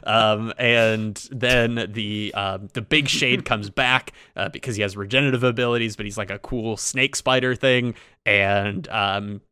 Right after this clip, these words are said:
the, you find the only way to defeat him is to lock him in the basement. Uh, so you, um, kick him into a basement where Kaine holds the door closed.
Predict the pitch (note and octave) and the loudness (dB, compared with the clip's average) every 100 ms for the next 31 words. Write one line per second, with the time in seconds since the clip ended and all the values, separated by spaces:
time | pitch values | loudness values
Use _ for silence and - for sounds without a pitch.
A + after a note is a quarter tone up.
0 | _ C3 A#2 A2 A2+ A2 D3 C#3+ C#3 D3 | _ -10 -6 -4 -4 -2 0 0 0 0
1 | E3+ F3 D3 C#3 C#3 A#2+ - G3+ C3+ C3 | 0 0 4 4 2 -2 -4 -4 -2 -2
2 | A#2 - - A#2+ A#2 A2 - - A#2+ A2+ | -2 -8 -8 0 2 2 -2 -4 -2 -2
3 | G#2 _ A2+ A2 C#3+ C#3+ E3 C#3+ C3+ A#2+ | -4 _ -6 0 0 2 0 0 0 -2
4 | A2 C#3+ C#3+ - G#2 - - - _ G#2+ | 2 2 2 0 -10 -14 -16 -20 _ -2
5 | G#2 G2+ G#2 - G#2+ A2 G#2+ - _ _ | 0 0 -2 -2 2 2 0 -4 _ _
6 | - A2+ A2 A2+ B2 A#2+ A2 G#2 G#2 G2 | -12 -8 -4 -2 0 0 2 2 0 -4
7 | - _ _ - - F3+ E3 D3+ C#3 _ | -14 _ _ 2 4 6 4 0 -6 _
8 | _ D#3 D3 D#3 C3 A#2 A2+ - A2+ G#2 | _ 0 4 4 4 2 0 -2 -4 -2
9 | A2 G#2+ - C#3 B2+ A#2 A#2+ A2+ - G2+ | -2 0 0 0 2 0 0 -4 -6 -10
10 | G2+ - - F#2 - - | -10 -10 -10 -10 -10 -14